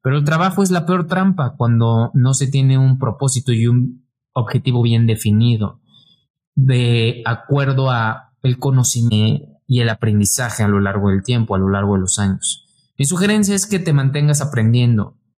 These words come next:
curioso, humilde. Y de esta forma, créeme, que tu vida va a cambiar. Este principio de éxito es muy poderoso y la gente más exitosa del mundo lo implementa,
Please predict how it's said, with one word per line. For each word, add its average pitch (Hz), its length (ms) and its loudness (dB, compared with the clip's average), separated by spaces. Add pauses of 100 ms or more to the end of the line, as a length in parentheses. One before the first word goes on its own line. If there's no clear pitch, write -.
(120)
curioso, 123 760 0
humilde. 120 640 2 (340)
Y 139 60 2
de 151 80 2
esta 175 180 -4
forma, 180 520 -2 (140)
créeme, 160 520 -2 (280)
que 147 80 0
tu 165 100 0
vida 190 220 2
va 196 80 0
a 190 80 -4
cambiar. 170 380 0
Este 131 180 -2
principio 156 420 2
de 165 80 0
éxito 156 300 -2
es 147 80 4
muy 156 120 2
poderoso 135 720 -2
y 131 80 2
la 117 120 0
gente 135 280 -2
más 127 160 0
exitosa 131 480 -2
del 143 80 2
mundo 151 500 0
lo 117 100 0
implementa, 127 680 0